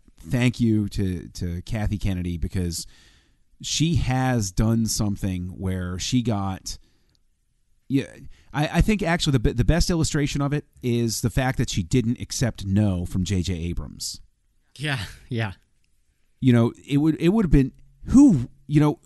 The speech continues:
Speaker 1: who wouldn't have wanted that, that job? It's almost like she was in a position where when he said no, she could have just said, "Okay, fine." There are, like,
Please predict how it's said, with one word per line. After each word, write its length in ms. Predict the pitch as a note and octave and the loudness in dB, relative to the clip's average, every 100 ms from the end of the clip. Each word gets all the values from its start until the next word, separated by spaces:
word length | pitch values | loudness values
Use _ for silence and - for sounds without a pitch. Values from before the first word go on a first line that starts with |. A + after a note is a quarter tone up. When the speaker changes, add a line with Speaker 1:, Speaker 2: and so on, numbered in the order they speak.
| _ _ _ - - | _ _ _ -2 4
Speaker 1:
who 140 | B3+ | 6
wouldn't 280 | F3+ F3+ F3 | 6 4 2
have 80 | C#3+ | 0
wanted 260 | C#3+ C3+ | 0 2
that, 280 | A#2+ A2 - _ _ - | 2 0 -4 _ _ -2
that 280 | G#2+ G#2 | -2 -2
job? 520 | F#2+ B2 A#2+ G#2 F2+ - | -2 2 2 0 -4 -4
It's 240 | B2 A#2+ - - | -2 -2 -4 -2
almost 460 | D3 G3+ F#3 D#3+ | 0 2 2 0
like 380 | C#3 B2+ A#2 - - _ _ _ _ - | 0 0 0 -4 -12 _ _ _ _ -6
she 240 | - A3+ | 2 4
was 120 | B3+ | 4
in 100 | G3 | 2
a 40 | - | 4
position 560 | C3 A#2+ D#3 - G#2 | 4 6 2 2 0
where 300 | G#2 G#2 G2+ - | 0 -2 -6 -8
when 200 | A2 A2+ | -2 0
he 180 | B2 G3 | 2 0
said 380 | - D3 G#2+ | 2 0 0
no, 480 | G#2+ A#2+ G#2+ E2 E2 - _ _ _ | 0 0 0 -4 -10 -14 _ _ _
she 260 | - F3 G3 | 0 2 4
could 180 | F3+ | 2
have 80 | D3+ | 2
just 220 | B2+ B2 | 2 0
said, 220 | - B2 A#2+ | 2 0 0
"Okay, 360 | D3+ - C#3+ C#3 | 0 2 2 0
fine." 360 | C#3 D3 F#2+ | 0 0 0
There 140 | F#2+ A#2+ | 0 0
are, 60 | |
like, 260 | A2+ A2 | 0 -2